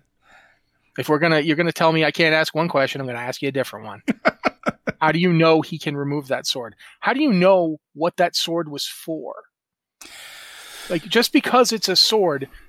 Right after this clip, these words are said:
doesn't mean he was trying to kill anything. And that's something I keep thinking about. When he put it in, there's that whole bit where you're, you're forced to go and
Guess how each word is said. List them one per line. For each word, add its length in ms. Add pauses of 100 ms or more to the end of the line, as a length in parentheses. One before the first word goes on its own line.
(140)
doesn't 280
mean 180
he 140
was 120
trying 280
to 60
kill 260
anything. 460 (1300)
And 100
that's 180
something 260
I 100
keep 240
thinking 340
about. 280 (380)
When 300
he 180
put 240
it 100
in, 280
there's 220
that 140
whole 180
bit 240
where 360
you're, 160
you're 260
forced 580
to 60
go 320
and 200